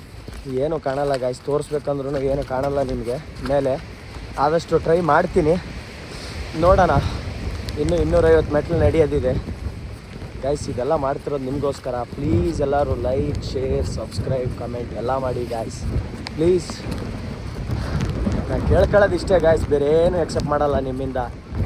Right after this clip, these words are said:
ಸಬ್ಸ್ಕ್ರೈಬು, ಲೈಕು, ಕಾಮೆಂಟು, ಶೇರು ಇಷ್ಟೇ ಗಾಯ್ಸ್, ಪ್ಲೀಸ್. ಏನೋ ಹೊಸ್ದಾಗಿ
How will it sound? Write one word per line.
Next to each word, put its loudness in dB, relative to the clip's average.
ಸಬ್ಸ್ಕ್ರೈಬು, 0
ಲೈಕು, 0
ಕಾಮೆಂಟು, -2
ಶೇರು 4
ಇಷ್ಟೇ 2
ಗಾಯ್ಸ್, 0
ಪ್ಲೀಸ್. 0
ಏನೋ 6
ಹೊಸ್ದಾಗಿ 4